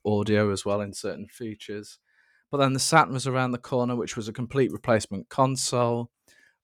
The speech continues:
but that was really hard to develop for because of the architecture, the way it was set up. Uh, so if you sort of factor all that in, the Mega Drive did really well,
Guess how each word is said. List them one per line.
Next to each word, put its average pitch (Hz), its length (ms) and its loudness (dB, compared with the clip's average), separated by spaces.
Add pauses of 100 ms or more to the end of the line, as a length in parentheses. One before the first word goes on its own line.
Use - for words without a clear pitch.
(140)
but 123 220 6
that 131 200 6
was 113 180 0
really 110 160 6
hard 110 300 4
to - 100 -12
develop 107 480 2
for 127 480 -4 (100)
because - 300 -8
of 98 80 -12
the 104 240 -2
architecture, - 720 4
the 101 120 8
way 107 140 10
it - 80 8
was - 100 0
set - 340 2
up. 120 220 6 (960)
Uh, 110 400 -4 (540)
so 127 320 4
if - 180 -4
you 135 80 -2 (320)
sort - 240 -6
of 135 60 -8
factor - 360 2
all 120 200 2
that 120 280 -2
in, 85 120 -6
the 87 60 -6
Mega 123 220 -2
Drive 92 340 4 (260)
did 98 260 8 (120)
really 101 320 6
well, 92 460 4